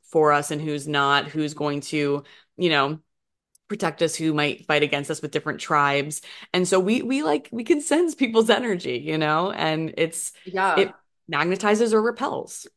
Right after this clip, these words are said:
Speaker 1: people.
Speaker 2: Totally. And even, like, through screens, like, you could totally pick it up on as well, right? Like, you think about Instagram, like, people showing up, or, you know, like, I just, <laughs> we all get them, I'm sure, but those, like, cringy D Ms where, like, someone just slides in, they're like, "Here, like, do you wanna work with me? These are all the services I provide." Or they're just like,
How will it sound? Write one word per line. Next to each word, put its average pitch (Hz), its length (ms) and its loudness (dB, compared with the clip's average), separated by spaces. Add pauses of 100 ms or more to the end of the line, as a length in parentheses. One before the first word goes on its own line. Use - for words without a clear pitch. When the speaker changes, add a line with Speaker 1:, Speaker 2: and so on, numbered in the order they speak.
(460)
Speaker 1:
people. - 200 -8
Speaker 2:
Totally. 190 300 -2
And 196 100 -6
even, 247 160 -4
like, 302 120 -4
through 254 160 -10
screens, - 440 -6
like, 160 160 -10
you 170 80 -16
could 170 120 -12
totally 170 180 -8
pick 156 120 -12
it 160 40 -8
up 156 80 -14
on 151 100 -12
as 165 60 -16
well, 170 160 -2
right? 156 140 -2
Like, 170 100 -4
you 180 60 -10
think 190 80 -6
about 180 160 -4
Instagram, 160 420 -8
like, 147 160 -12
people 165 160 -12
showing 165 240 -8
up, 160 160 -4
or, 160 180 -8 (280)
you 190 80 -6
know, 180 180 -2
like, 170 240 -4 (160)
I 185 160 2
just, 180 240 -8 (200)
<laughs> - 140 -18
we 180 180 -6
all 170 140 2
get 156 160 -6
them, 156 120 -8
I'm 156 100 -12
sure, 156 160 -6
but 156 140 -14
those, 160 120 -6
like, 156 160 -8
cringy 160 380 -12
D 147 180 -8
Ms 147 280 -8
where, 151 120 -6
like, 147 160 -8
someone 156 200 -10
just 160 160 -16
slides 151 280 -2
in, 151 200 -2
they're 147 100 -4
like, 156 320 -4 (640)
"Here, 202 600 4
like, 185 360 0
do 202 340 -14
you 214 60 -4
wanna 240 160 6
work 214 180 4
with 233 120 0
me? 240 140 -2
These 220 140 -6
are 214 80 4
all 202 60 2
the 190 80 -2
services 190 380 -4
I 175 80 2
provide." 156 500 0
Or 170 140 -6
they're 175 100 -10
just 180 180 -14
like, 180 280 -4